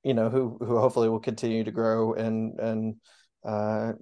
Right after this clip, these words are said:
do some damage in March Madness, which is what we want to <laughs> see. So, Ben, looking at the roster breakdown,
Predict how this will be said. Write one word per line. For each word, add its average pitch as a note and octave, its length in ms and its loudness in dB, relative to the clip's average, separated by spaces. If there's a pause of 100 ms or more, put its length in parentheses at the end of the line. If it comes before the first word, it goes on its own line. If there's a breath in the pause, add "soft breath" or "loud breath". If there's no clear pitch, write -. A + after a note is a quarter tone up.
(120)
do A#2 220 -4
some A2+ 220 -4
damage A2+ 500 0
in B2 240 2
March C3 300 4
Madness, D3 500 6
which B2 240 -2
is B2+ 180 0
what B2+ 320 4
we C#3 140 2
want C3 380 2
to - 120 -6
<laughs> - 0 -
see. - 260 -4 (1500 loud breath)
So, E3+ 260 8
Ben, F#3+ 340 10
looking G3+ 360 6
at F3+ 280 8
the D#3 80 6
roster D3+ 420 8
breakdown, C3 840 6